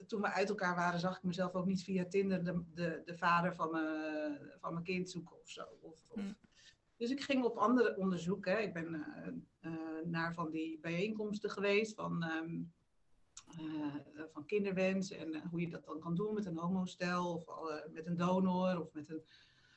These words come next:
Speaker 1: eh, en toen kwam ik eigenlijk op een bekende donor. Dat sprak me eigenlijk het meeste aan.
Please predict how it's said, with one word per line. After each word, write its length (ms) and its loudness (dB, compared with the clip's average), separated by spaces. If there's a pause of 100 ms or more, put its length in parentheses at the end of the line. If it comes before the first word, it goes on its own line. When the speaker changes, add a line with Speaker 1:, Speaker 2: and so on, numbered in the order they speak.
(1000)
Speaker 1:
eh, 680 0
en 60 2
toen 120 2
kwam 180 8
ik 80 4
eigenlijk 400 2
op 80 -4
een 100 2
bekende 440 8
donor. 400 6
Dat 160 0
sprak 260 0
me 60 0
eigenlijk 380 2
het 100 0
meeste 380 4
aan. 420 -2